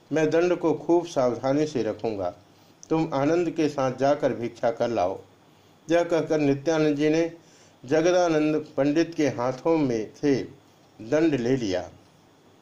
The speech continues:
जगदानंद भिक्षा करने चले गए। इधर नित्यानंद जी ने सोचा,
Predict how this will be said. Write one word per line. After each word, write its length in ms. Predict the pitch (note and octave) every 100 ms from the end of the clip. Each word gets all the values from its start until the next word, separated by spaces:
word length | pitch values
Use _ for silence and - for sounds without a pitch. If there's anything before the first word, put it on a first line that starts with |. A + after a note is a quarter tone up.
| _ _ - C#3
जगदानंद 560 | D#3 E3 D#3 C#3+ C3+
भिक्षा 320 | C3+ C3+ -
करने 340 | C3+ B2 B2 B2+
चले 280 | C3+ C#3 C#3+
गए। 300 | D3 D#3 D#3 - - - - - D#3
इधर 200 | D#3+ F#3+
नित्यानंद 600 | F3 E3 F#3 F#3 E3+ E3
जी 120 | F3
ने 120 | E3+
सोचा, 520 | D#3+ D3 D3 D3 D#3+